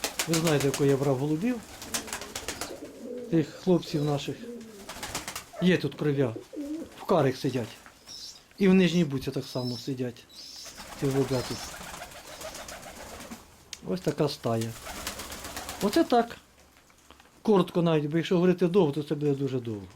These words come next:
Це вам буде не, не, не цікаво вам буде, не цікаво. Ось бачите, такі все каренькі, рябохвостенькі. Оці, що клюють голубя, треба вже, мабуть, звідси потихеньку забирати.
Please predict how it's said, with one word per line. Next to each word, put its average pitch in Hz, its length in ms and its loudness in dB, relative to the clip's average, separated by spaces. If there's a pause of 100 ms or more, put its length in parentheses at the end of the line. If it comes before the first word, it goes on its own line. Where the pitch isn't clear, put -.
(1500)
Це 151 80 2
вам 143 160 6
буде 131 280 4 (880)
не, 143 180 6 (560)
не, 160 140 6
не 185 100 8
цікаво 160 320 2
вам 117 200 0
буде, 117 300 -4
не 143 60 0
цікаво. 127 380 -4
Ось 120 120 -8
бачите, 170 240 -2
такі 139 200 -6
все 135 160 -4
каренькі, 123 400 -2
рябохвостенькі. 127 720 -6 (1900)
Оці, 143 200 4
що 185 160 4
клюють 190 220 4
голубя, 180 340 8
треба 160 280 0
вже, 156 160 2
мабуть, 151 220 0
звідси 156 200 -4
потихеньку 147 520 -4
забирати. 127 480 -2